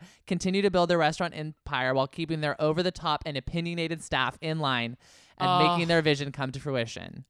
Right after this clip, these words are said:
Speaker 2: I'm thrilled.
Speaker 1: It's gonna be Vanderpump Rules in Atlanta with O L G.
Speaker 2: I'm fucking thrilled. That is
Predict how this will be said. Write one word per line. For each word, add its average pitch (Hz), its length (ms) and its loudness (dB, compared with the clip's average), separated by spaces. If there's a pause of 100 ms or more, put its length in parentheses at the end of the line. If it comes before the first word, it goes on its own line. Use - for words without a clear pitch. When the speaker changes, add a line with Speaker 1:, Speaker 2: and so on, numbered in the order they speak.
Speaker 2:
I'm 175 440 2 (180)
thrilled. 156 460 -2
Speaker 1:
It's 180 240 4
gonna 196 260 6
be 143 560 -2 (100)
Vanderpump 165 560 4
Rules 139 520 8 (180)
in 139 140 0
Atlanta 131 720 0
with 143 260 0
O 139 100 6
L 120 180 2
G. - 120 -10
Speaker 2:
I'm 190 340 2
fucking 170 680 -2
thrilled. 147 680 -2
That 143 160 -2
is 160 260 0